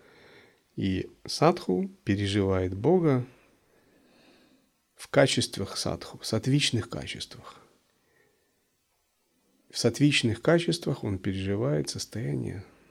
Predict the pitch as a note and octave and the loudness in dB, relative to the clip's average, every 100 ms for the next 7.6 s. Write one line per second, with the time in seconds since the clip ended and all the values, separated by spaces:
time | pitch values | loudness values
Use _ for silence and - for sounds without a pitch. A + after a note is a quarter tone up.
0 | _ G2 G#2 G#2 A2 - G2+ F2+ E2+ G2 | _ -4 -2 0 -2 -2 -8 -8 -8 -14
1 | - - _ _ _ _ _ _ _ _ | -20 -20 _ _ _ _ _ _ _ _
2 | _ _ - A2+ A2+ D#3 - G#2 A2+ C3 | _ _ -6 -2 2 0 0 0 0 0
3 | - F#2+ G2 - C#3 C3 A2 G#2 G2+ G2+ | -2 -2 -2 0 0 0 0 0 0 0
4 | F#2+ F#2 F2+ - E3 C3 F#2 F#2 - - | 0 -2 -4 2 2 4 0 -4 -12 -8
5 | G2 F#2 E2+ - _ B2+ A#2 G2+ F#2+ F2+ | -6 -4 -6 -10 _ -4 -2 0 -2 -4
6 | - E3+ E3+ - - - - A#2+ A#2 - | -2 -2 -2 -10 -14 -8 -4 -2 -4 -4
7 | G2+ - C#3 D3 A2+ G2+ | -4 -2 0 0 0 -2